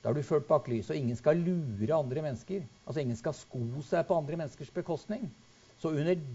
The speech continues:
det, den synsvinkelen, så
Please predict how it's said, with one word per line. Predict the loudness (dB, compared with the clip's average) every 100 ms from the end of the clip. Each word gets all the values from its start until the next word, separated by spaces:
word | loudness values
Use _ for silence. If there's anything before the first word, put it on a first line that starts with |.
| 0
det, | 10 10 10 2 -2 -8 -20 -20 -20 _ _ _ _ -20 -20 -20 _ _ -20 -20 -20 -20 -20 -20 -20 -14 6
den | 6 8
synsvinkelen, | 4 4 4 -2 -4 -2 -4 -6 -12 _ -20 _ -20 -20 -20 -20 -20 -20 -8
så | 6 6 6